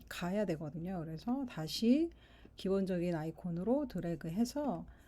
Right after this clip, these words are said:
어, 이번에는 애프터 딜레이로 초는 영점삼 초 정도 있다가 이쪽으로 다시 기본 디자인으로 다시 갈 수 있도록 했습니다. 그래서 애프터 딜레이 체인지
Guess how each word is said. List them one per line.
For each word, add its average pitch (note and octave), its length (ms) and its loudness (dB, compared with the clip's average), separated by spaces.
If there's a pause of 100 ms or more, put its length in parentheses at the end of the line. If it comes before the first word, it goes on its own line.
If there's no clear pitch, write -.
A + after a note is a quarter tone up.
(300)
어, F3+ 280 -2
이번에는 G#3 720 4
애프터 B3 400 4
딜레이로 E3+ 880 2
초는 B3+ 880 8 (960)
영점삼 B3 760 6
초 E4 180 4
정도 A3 340 6
있다가 A#3 480 6
이쪽으로 E3+ 480 2
다시 D3 360 -6
기본 G#3+ 360 4
디자인으로 E3 600 0
다시 E3 260 -6
갈 D#3+ 180 -4
수 - 180 -4
있도록 F3 640 0
했습니다. G3+ 580 -2 (840)
그래서 F#3+ 420 0
애프터 A#3 320 4
딜레이 F#3+ 520 4
체인지 A#3+ 440 10